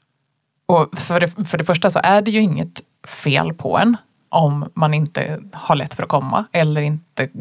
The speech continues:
kommer eller inte kommer på vissa sätt. Men också just det här att varför ska den här grejen liksom ta det som kan vara jättemycket glädje och lust från allt det andra som, som finns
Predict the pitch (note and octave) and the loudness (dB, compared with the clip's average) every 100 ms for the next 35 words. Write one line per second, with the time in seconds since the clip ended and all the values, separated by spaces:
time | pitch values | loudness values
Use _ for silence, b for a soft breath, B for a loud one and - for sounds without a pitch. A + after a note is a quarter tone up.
0 | D#3 - D#3 D3+ D3 C#3 D3+ C#3+ D3 - | -14 -2 0 2 -2 0 0 0 0 -2
1 | C#3+ D3+ - - - D#3+ - - - B | -2 -6 -8 -8 -8 -6 -6 -8 -18 B
2 | B B B F3 D#3+ D3 - F#3 G#3+ _ | B B B 2 2 2 0 -2 -2 _
3 | _ _ - F3+ E3 - D#3 D3 C#3+ C#3+ | _ _ -4 2 2 2 2 4 2 0
4 | - _ - - _ _ _ _ _ _ | -8 _ -14 -14 _ _ _ _ _ _
5 | _ _ B B B _ F3+ F#3+ F3+ F3+ | _ _ B B B _ 0 4 4 2
6 | - E3+ F3 E3 E3 D#3+ G3+ G3+ F3 D#3+ | -4 -2 2 2 2 4 4 4 2 0
7 | D#3 D3 D#3+ D#3+ D3+ D#3 D3+ - D#3+ D3 | 2 2 0 -2 -4 -6 -6 2 4 6
8 | C#3+ D#3+ - _ _ _ _ _ _ _ | 4 0 -8 _ _ _ _ _ _ _
9 | _ _ G3+ D#3+ D#3 D3 - D#3+ D#3+ D3+ | _ _ -12 -2 2 2 2 -2 0 2
10 | D3 D3+ D#3 - D#3 D3+ - D3+ - - | 2 2 -2 -2 -2 -2 -2 -4 -4 -8
11 | D#3+ E3 D3 C#3+ D3 D3 C#3+ - - D3 | 0 4 4 2 -2 0 -2 -4 -4 -2
12 | C#3+ - _ _ E3 C#3 C#3+ _ - - | -2 -4 _ _ 0 0 -4 _ -4 -4
13 | - A3+ A3+ G3+ E3+ - - - _ _ | 2 2 2 -2 -2 -2 -4 -6 _ _
14 | _ - D#3 C#3+ - - C#3+ C3+ B2+ D3+ | _ 0 0 0 -8 -6 -4 -4 -4 -6